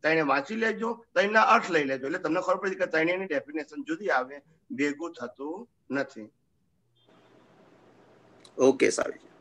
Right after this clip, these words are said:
Speaker 1: ત્રણે કો-, ત્રણ પ્રકારના દાખલા એમને આપ્યા છે આ ત્રણ વસ્તુ માટે.
Speaker 2: હમ.
Speaker 1: ખ્યાલ આવ્યો? એટલે તમે ત્રણ વાંચજો,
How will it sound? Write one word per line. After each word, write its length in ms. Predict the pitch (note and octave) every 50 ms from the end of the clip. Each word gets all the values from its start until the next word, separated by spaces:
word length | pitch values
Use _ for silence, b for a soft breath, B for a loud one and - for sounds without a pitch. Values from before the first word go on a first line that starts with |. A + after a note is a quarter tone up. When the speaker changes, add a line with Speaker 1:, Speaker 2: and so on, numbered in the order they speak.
| _ _ _ _ _ _ _ _ _ - -
Speaker 1:
ત્રણે 360 | - - F#3+ A3 B3 C4+ C4
કો-, 180 | B3 - - B2+
ત્રણ 520 | - - _ _ _ F#3 G#3+ B3+ C4+ B3+
પ્રકારના 380 | - A3 G#3 - G3 F#3+ F#3+ F#3
દાખલા 320 | F3+ D#3+ C#3+ C#3+ D#3 D#3
એમને 200 | C#3+ C#3 C#3 C#3
આપ્યા 200 | B2+ A#2+ - B2
છે 60 | B2 B2+
આ 160 | - - F#3+
ત્રણ 280 | F#3+ - A#3 C4 C4
વસ્તુ 280 | A#3+ G#3 F3+ - - D#3
માટે. 300 | C#3 B2 A2+ G#2+ - _ _ _ _ _ _ _ _ _ _ _ - G2
Speaker 2:
હમ. 160 | A#2 A#2 G#2+ - - - - - - _ _ _ _ _ _ _ _ _ _ _ _ _ _ _ _ _ _ _ _ _
Speaker 1:
ખ્યાલ 160 | - D#3+ E3 F3+
આવ્યો? 180 | F#3+ G#3+ C4
એટલે 320 | B3+ - - _ - G3 A3
તમે 280 | G#3+ F#3+ F3 F#3+ G#3+
ત્રણ 280 | G#3 G#3 E3+ E3+ F3 D#3+
વાંચજો, 640 | C#3+ C3 C3 C3+ B2+ D3+ F#3 G#3 A#3 C4 C4 -